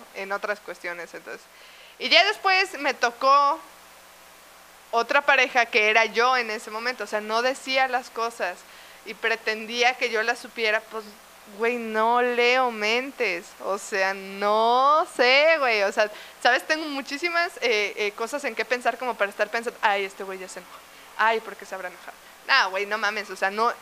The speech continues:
y yo no soy así, o sea, a mí, "¿Tienes un pedo?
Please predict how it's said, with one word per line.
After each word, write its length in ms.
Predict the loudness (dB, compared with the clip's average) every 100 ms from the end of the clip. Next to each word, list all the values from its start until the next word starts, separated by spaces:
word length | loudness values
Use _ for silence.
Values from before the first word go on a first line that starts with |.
| -16 -20 -8
y 280 | -4 -2 0
yo 160 | 2
no 100 | 2 2
soy 220 | 2 2
así, 480 | 0 0 -2 -2 -6 -4
o 100 | -4
sea, 200 | 2 2
a 40 | 2
mí, 220 | -2 -4
"¿Tienes 320 | -2 0 0 -4
un 100 | 0
pedo? 260 | 0 2